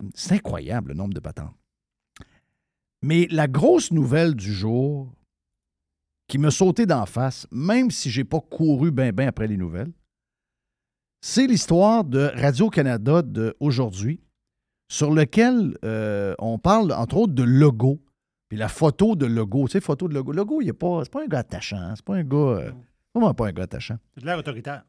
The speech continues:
Speaker 1: Il, il, il a, il, ouais, il a de
Speaker 2: Mm.
Speaker 1: l'air autorita-, autoritaire, mais en même temps, je sais pas, il y a quelqu'un qui devrait dire que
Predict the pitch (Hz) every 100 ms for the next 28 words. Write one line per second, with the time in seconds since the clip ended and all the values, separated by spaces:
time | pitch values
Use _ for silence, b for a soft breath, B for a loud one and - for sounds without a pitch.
0 | _ - - 120 131 135 127 139 123 135
1 | 170 277 294 113 - - 330 359 185 151
2 | 131 117 - 131 170 143 120 175 220 165
3 | 139 156 - 233 226 131 180 277 220 139
4 | 175 277 208 120 147 107 175 185 135